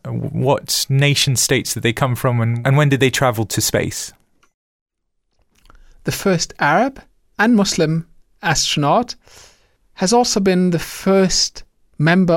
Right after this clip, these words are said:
Speaker 2: of a royal family to go into space. And, uh, his name is Sultan bin Salman Al Saud, a son of the current king of Saudi Arabia,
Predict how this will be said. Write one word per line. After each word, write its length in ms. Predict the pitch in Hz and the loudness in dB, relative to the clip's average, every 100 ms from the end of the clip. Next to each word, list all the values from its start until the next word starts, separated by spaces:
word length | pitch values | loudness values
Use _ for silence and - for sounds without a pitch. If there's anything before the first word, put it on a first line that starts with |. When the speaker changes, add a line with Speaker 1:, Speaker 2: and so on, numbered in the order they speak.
| 165 | 2
Speaker 2:
of 80 | 139 | 2
a 80 | |
royal 260 | 139 143 139 | 4 4 2
family 680 | 135 160 156 151 120 101 - _ _ | 0 2 2 2 0 -2 -8 _ _
to 120 | - | -4
go 180 | 139 127 | 0 0
into 200 | 131 123 | 0 -2
space. 540 | - - 131 139 165 - _ _ _ _ _ _ _ | -2 -2 0 -2 -2 -6 _ _ _ _ _ _ _
And, 640 | - 175 185 185 185 - - - - | -2 0 2 0 0 -4 -6 -14 -10
uh, 80 | |
his 220 | 175 - 170 | -8 -2 0
name 320 | 170 180 185 | 2 2 2
is 480 | 175 160 156 - - _ _ | 0 0 2 0 -2 _ _
Sultan 680 | - - 143 - 156 185 220 - _ - | -6 0 0 2 2 2 0 -4 _ -2
bin 160 | 135 139 | 0 0
Salman 640 | - 139 139 139 143 135 _ _ - | 0 2 2 2 0 -4 _ _ -2
Al 140 | 131 | -2
Saud, 560 | 135 - 147 147 214 - _ _ | 0 -2 0 0 0 -4 _ _
a 60 | - | -2
son 500 | - - 185 208 196 - _ _ | 0 2 2 2 -2 -6 _ _
of 160 | - | -6
the 80 | - | -4
current 580 | 156 - 180 165 151 - - | -6 0 2 2 0 -4 -12
king 360 | - 170 202 | -4 0 0
of 140 | 254 - | -2 -4
Saudi 360 | - 147 139 | 0 2 2
Arabia, 580 | 131 131 139 151 156 196 | 2 0 0 2 0 0